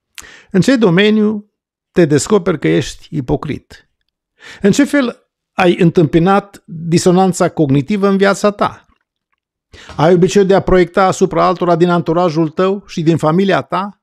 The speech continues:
lucruri de care te simți vinovat asupra soției,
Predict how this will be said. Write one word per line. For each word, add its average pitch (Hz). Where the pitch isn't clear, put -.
lucruri 180
de 156
care 156
te 147
simți 170
vinovat 165
asupra 135
soției, 165